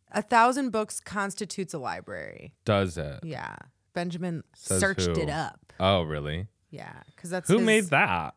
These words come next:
Speaker 1: I don't know.
Speaker 2: Okay, anyway.
Speaker 1: But less than a thousand books is just, like,
Speaker 2: A
Speaker 1: you've got a
Speaker 2: collection.
Speaker 1: collection. Right. <laughs> But to have an actual library,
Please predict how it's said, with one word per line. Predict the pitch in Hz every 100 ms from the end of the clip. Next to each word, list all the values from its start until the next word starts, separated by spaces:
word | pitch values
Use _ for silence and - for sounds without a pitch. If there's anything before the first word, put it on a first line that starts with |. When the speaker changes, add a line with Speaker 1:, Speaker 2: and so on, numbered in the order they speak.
| -
Speaker 1:
I | 311
don't | 392
know. | 403 403 254 180
Speaker 2:
Okay, | 147 107 104 113
anyway. | 107 90 277 -
Speaker 1:
But | 226
less | 285 330
than | - 359
a | 349
thousand | 269 254 262 247 220
books | 220 208 -
is | 208 -
just, | 208 190 -
like, | 190 180 160 _ -
Speaker 2:
A | 104
Speaker 1:
you've | 92
got | 85 98
a | 98
Speaker 2:
collection. | - 104 - - 92 -
Speaker 1:
collection. | -
Right. | 196 160 -
<laughs> | 165 -
But | 214 214
to | -
have | 302 262
an | 294
actual | 262 269 - 269
library, | 214 214 277 - 233 254 277 330 349